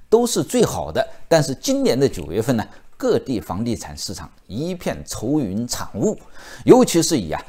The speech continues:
这个房地产交投特别活跃的那浙江地区最为明显。现在杭州的九月份的一些统计数据已经逐步的出现了，到现在为止，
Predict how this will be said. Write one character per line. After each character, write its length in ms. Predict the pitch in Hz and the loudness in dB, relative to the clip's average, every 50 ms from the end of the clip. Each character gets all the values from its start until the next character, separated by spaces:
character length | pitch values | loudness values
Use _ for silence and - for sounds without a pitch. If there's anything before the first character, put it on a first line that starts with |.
| - - | -14 -8
这 100 | - 107 | -6 -6
个 80 | 98 | -4
房 220 | - - 104 127 147 | -2 -2 -2 -2 0
地 100 | 143 123 | -2 -2
产 320 | - 98 82 87 87 - - | -2 -4 -10 -10 -10 -12 -6
交 240 | - - 147 156 156 | 2 4 6 6 6
投 200 | - - 104 117 | 2 0 -6 -6
特 220 | - - - 214 156 | -4 -4 -4 -2 -2
别 160 | 101 104 117 | 0 0 -2
活 320 | 113 - - 95 95 113 | -2 -2 -6 -4 0 2
跃 160 | 160 196 185 - | 4 6 6 6
的 220 | - - - - - | 6 4 -4 -8 -12
那 100 | - - - - - - - | -12 -12 -14 -14 -20 -10 -4
浙 240 | - 254 226 147 | -2 2 2 2
江 260 | 101 - 110 107 110 101 | 2 2 0 0 0 -2
地 160 | - 117 98 | -2 -4 -4
区 320 | - - 127 147 - - - - - - - | -2 0 0 0 0 -2 -10 -20 -20 -20 -12
最 220 | - 240 226 185 | -8 -6 -4 -4
为 180 | 110 90 95 117 | -2 -2 -2 -2
明 240 | 113 98 90 104 101 | -2 -2 -4 -6 -6
显。 180 | - - - - - - - | -6 -8 -10 -12 -20 -20 -16
现 160 | - - 165 170 | -6 -4 0 0
在 80 | 135 | 0
杭 260 | - 92 98 139 185 | 0 0 -2 -2 0
州 180 | 202 233 226 233 | 2 2 4 4
的 140 | 220 - - - - - - | 4 0 -2 -6 -20 -18 -8
九 180 | - 98 82 87 | -6 -6 -4 -2
月 100 | 110 120 | -2 -2
份 160 | - 147 127 | 0 0 -2
的 120 | 104 90 - - - | -2 -4 -6 -10 -10
一 80 | 120 | -10
些 140 | 110 - 123 - | -6 -6 -6 -6
统 360 | - - - 92 85 85 82 | -6 -8 -8 -8 -8 -10 -8
计 180 | - 151 135 | -4 -2 -2
数 320 | 104 - - - 220 156 101 | -2 -2 -4 -4 -2 -2 -2
据 260 | - - 185 - - - - - - - - | -2 -2 -4 -4 -4 -10 -20 -20 -20 -12 -10
已 180 | 101 98 92 | -8 -8 -6
经 240 | 87 113 143 147 147 | -2 -2 -2 -2 -2
逐 140 | - 120 139 | -4 -4 -4
步 180 | 147 156 139 | 0 0 0
的 100 | - - - - - - | 0 0 -6 -8 -20 -20
出 180 | - - - 123 | -12 -4 -4 -2
现 160 | - 127 113 | 0 0 0
了， 100 | 95 - - - - - - - - - - - - - - - - | -2 -2 -8 -10 -20 -20 -20 -20 -20 -20 -20 -20 -20 -20 -10 2 6
到 140 | 185 170 | 8 8
现 320 | 139 - - 254 226 180 151 | 8 8 6 6 6 6 4
在 140 | 170 135 107 | 4 4 6
为 180 | 104 139 180 | 6 4 4
止， 340 | - - 80 85 90 - | 4 2 -6 -6 -8 -10